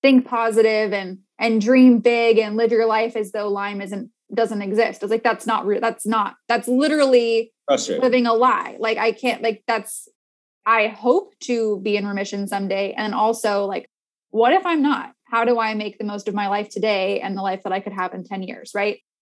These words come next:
Speaker 1: So that's really real. And I'm struggling with how to communicate that and hold that space for someone else, and looking at, "Well, I'm doing great today, or at least on the upward slope.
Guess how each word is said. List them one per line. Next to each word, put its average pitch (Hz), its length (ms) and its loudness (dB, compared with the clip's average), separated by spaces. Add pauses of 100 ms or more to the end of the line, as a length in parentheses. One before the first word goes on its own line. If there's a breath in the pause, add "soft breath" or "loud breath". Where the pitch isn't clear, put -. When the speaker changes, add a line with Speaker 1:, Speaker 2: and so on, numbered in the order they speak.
(260)
Speaker 1:
So 294 120 -2
that's 320 240 -2
really 269 240 4
real. 202 340 0
And 220 160 -4
I'm 220 180 -4
struggling 247 400 2
with 233 140 -4 (160)
how 254 100 0
to 247 80 4
communicate 233 480 -2
that 202 240 2
and 208 100 -8
hold 202 200 -4
that 202 180 -2
space 208 300 -4
for 202 100 -6
someone 202 300 -6
else, 196 400 -6
and 240 320 4
looking 220 240 -2
at, 196 140 -6
"Well, 202 120 -4
I'm 302 240 0
doing 214 300 4
great 220 380 0
today, 180 520 -4
or 202 200 -4
at 202 80 -4
least 262 300 -2
on 208 180 -8
the 196 120 -10
upward 196 540 -6 (840)
slope. 214 560 -2